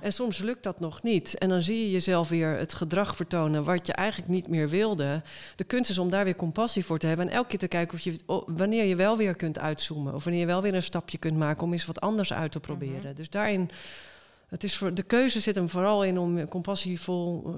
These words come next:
Speaker 1: met compassie te kijken naar de momenten dat het niet lukt.
Speaker 2: Mhm.
Speaker 1: Daarin weer te verzachten.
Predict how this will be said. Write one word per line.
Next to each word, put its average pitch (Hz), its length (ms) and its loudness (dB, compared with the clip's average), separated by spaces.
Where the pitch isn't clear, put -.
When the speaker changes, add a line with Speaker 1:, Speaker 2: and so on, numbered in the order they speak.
Speaker 1:
met 170 220 -6
compassie 180 400 -4
te 170 80 -6
kijken 170 360 -2
naar 160 360 -2
de 185 100 -4
momenten 175 420 2
dat 165 120 0
het 160 100 -8
niet 160 180 -2
lukt. 254 460 0
Speaker 2:
Mhm. 156 260 -16
Speaker 1:
Daarin 175 280 -2
weer 160 160 -2
te 151 80 -12
verzachten. 190 760 0